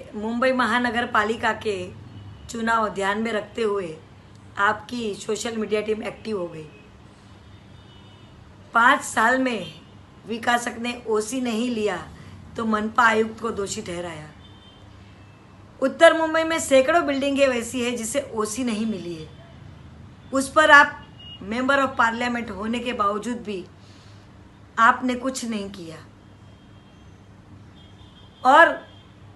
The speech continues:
सिर्फ वही बिल्डिंग के लिए आप लड़ रहे हैं जिसमें आपके दोस्त की दुकान है।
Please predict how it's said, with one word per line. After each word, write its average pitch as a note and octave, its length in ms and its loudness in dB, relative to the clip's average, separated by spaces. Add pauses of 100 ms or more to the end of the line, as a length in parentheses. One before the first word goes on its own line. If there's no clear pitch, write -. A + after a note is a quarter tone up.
(100)
सिर्फ D#4 320 0 (1300)
वही C4 320 4
बिल्डिंग D4 400 2
के D4 140 0
लिए C4+ 360 4
आप A#3 240 2
लड़ A#3 180 0
रहे B3+ 140 2
हैं C4 200 0
जिसमें A#3 320 -6
आपके A3 340 2
दोस्त G#3+ 280 -2
की B3+ 80 -8
दुकान B3 360 -4
है। A#3+ 100 -10